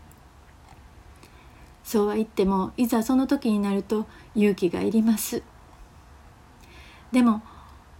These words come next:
そこが踏ん張りどころかなと思うのです。誤解を恐れずに言うと、関係を断ってもいいと思える相手なら、「もういいか」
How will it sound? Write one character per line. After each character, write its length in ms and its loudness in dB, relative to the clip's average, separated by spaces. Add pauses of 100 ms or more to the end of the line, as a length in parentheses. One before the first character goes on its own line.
(140)
そ 180 -2
こ 140 2
が 140 0
踏 140 0
ん 120 6
張 120 4
り 100 2
ど 120 2
こ 120 2
ろ 140 4
か 140 -2
な 220 2
と 140 -4
思 220 2
う 40 2
の 140 2
で 100 -4
す。 320 -6 (2250)
誤 160 0
解 320 0
を 60 2
恐 200 0
れ 120 2
ず 140 2
に 180 2
言 140 4
う 20 0
と、 400 -4 (600)
関 260 0
係 180 4
を 100 4
断 160 -2
っ 40 -14
て 140 -2
も 160 4
い 120 2
い 60 0
と 120 0
思 220 2
え 80 2
る 180 -4
相 180 4
手 140 -2
な 140 0
ら、 200 -4 (1400)
「も 200 2
う 60 -2
い 120 -2
い 40 -14
か」 340 -4